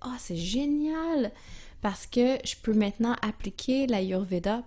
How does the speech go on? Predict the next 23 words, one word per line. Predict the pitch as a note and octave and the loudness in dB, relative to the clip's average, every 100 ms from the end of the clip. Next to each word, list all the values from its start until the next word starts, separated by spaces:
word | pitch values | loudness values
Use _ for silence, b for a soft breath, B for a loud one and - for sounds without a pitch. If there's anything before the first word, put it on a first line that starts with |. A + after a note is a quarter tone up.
| - - | -10 -10
parce | F#3 | -4
que | F#3 | -2
j'avais | F3+ F3 | -2 0
appris | E3+ E3 - | 0 0 0
l'Ayurveda, | G3+ F3 F3 F3 F3 F#3 | 0 0 -2 -4 -2 -2
j'avais | F#3+ - | -2 -4
pris | - | -2
des | F#3+ F3 | -2 -2
cours | F#3 | -4
d'Ayurveda | F3+ F3 E3+ E3+ E3 F3+ | -2 -2 -4 -4 -4 -6
quand | - F3 | -4 -6
j'habitais | E3 D#3+ - E3 | -4 -6 -6 -6
en | D#3 | -2
Inde. » | F3 B3+ A#3+ B B B B - | 0 2 0 B B B B -6
Puis | A3 | 0
je | F#3+ | 0
me | |
disais, « | F#3 - - | 0 -6 -8
Ah | - D4+ | -2 2
oui, | D#4 D4 | 2 4
comment | A3+ G#3+ C4+ C#4 - | 4 6 4 2 -2
l'adapter, | G3 G#3+ A#3 G#3 F3+ - - A#3+ D#4 D4 | 2 2 4 2 0 -4 2 2 4 4
mais | G3+ | 2